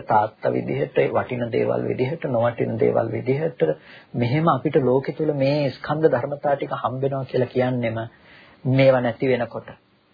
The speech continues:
මේවා ගැන වෙනස් වෙනකොට විපරිණාමයටපත් වෙනකොට මට අනිවාර්යෙන් ජීවිතේ දුක් විඳින්න වෙනවමයි.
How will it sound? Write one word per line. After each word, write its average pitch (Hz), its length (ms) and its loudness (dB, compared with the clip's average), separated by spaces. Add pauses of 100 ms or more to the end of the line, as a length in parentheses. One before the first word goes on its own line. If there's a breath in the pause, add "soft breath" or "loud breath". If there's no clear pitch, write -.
(120)
මේවා 131 260 6
ගැන 127 220 2
වෙනස් 123 360 -2
වෙනකොට 139 400 -8
විපරිණාමයටපත් 131 1120 0
වෙනකොට - 360 -6 (540 soft breath)
මට 131 360 2
අනිවාර්යෙන් 123 640 -2
ජීවිතේ 113 420 -4
දුක් 113 220 -8
විඳින්න 113 340 -4
වෙනවමයි. 113 400 -4